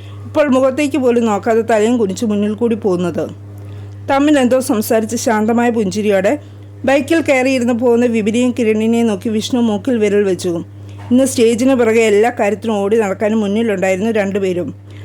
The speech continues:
അവരെ കണ്ടപ്പോൾ സിജോ സാർ എന്നോട് പറയുക, സ്റ്റേജിൽ പ്രോഗ്രാം നടക്കുമ്പോൾ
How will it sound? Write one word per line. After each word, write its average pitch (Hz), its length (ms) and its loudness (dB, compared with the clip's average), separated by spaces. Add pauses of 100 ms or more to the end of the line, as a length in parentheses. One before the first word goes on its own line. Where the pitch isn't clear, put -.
(180)
അവരെ 302 280 2
കണ്ടപ്പോൾ 254 240 2
സിജോ 247 340 0
സാർ 262 240 0
എന്നോട് 226 300 2
പറയുക, 190 520 0 (460)
സ്റ്റേജിൽ 262 360 2
പ്രോഗ്രാം 247 500 2
നടക്കുമ്പോൾ 226 500 0